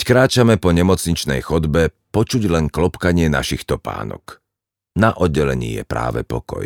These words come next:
Iba z jednej izby počuť slabý smiech. „Chcel som, aby mi Kristýnka prečítala noviny. Dobre na ne nevidím.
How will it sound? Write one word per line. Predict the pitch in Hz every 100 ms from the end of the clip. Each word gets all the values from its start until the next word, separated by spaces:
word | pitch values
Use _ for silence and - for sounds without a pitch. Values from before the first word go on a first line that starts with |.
| - _ _ _ _
Iba | - 76 67 64
z | 69
jednej | 92 98 92 82
izby | 78 71 82
počuť | - 69 - 67
slabý | - - 67 65 67
smiech. | - - 55 - - - _ _ _ _ _ _ _ _ _
„Chcel | - - 110 110
som, | - 101
aby | 95 92
mi | 92 87
Kristýnka | 90 92 - 87 85 82
prečítala | 76 78 78 73 71 71
noviny. | 71 73 73 69 - _ _ _ _
Dobre | - 76 120 107 98
na | 90
ne | 82 71
nevidím. | 65 69 64 71 69